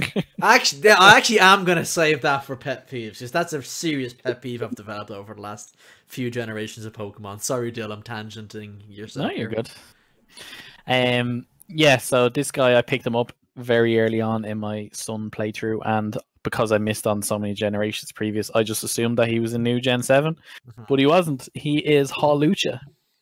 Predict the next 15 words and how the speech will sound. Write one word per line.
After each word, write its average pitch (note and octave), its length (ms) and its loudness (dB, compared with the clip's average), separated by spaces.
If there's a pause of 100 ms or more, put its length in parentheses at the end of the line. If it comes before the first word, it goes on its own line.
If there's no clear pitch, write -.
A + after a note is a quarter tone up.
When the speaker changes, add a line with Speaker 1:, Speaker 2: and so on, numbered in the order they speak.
(320)
Speaker 1:
and B2 160 -10
he B2+ 240 -8
is A#2 220 -4
my A#2 180 -6
flying D3 580 0
fighting D#3 360 -2
type, A#2 320 -2 (100)
and A#2 260 -4
I A2+ 160 2
loved B2+ 920 2 (920)
every D3+ 500 6
boss B2 580 4
or A#2+ 180 2
every C3 640 2
gym A#2+ 520 0